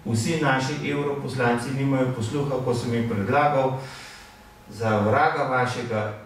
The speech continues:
dajte, podelite vsem evroposlancem na mizo poročilo Slovensko-italijanske komisije, zraven pa naključku tale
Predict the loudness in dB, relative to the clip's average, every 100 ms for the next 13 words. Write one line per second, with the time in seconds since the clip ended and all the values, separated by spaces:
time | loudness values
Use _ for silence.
0 | -6 0 0 0 -4 -4 -6 -14 -20 -20
1 | -8 -4 0 2 4 2 4 4 4 0
2 | -14 -20 -10 -6 -4 2 2 2 2 4
3 | 4 4 0 -4 0 2 2 -2 -2 0
4 | 0 2 2 4 4 2 0 -8 -4 0
5 | 2 2 0 -2 2 2 0 -2 0 0
6 | -2 -2 -2 0 0 0 -6 -6 -4 -2
7 | -2 0 0 2 2 2 0 -4 -4 -6
8 | -8 -10 -14 -16 -16 -10 -10 -8 -6 -4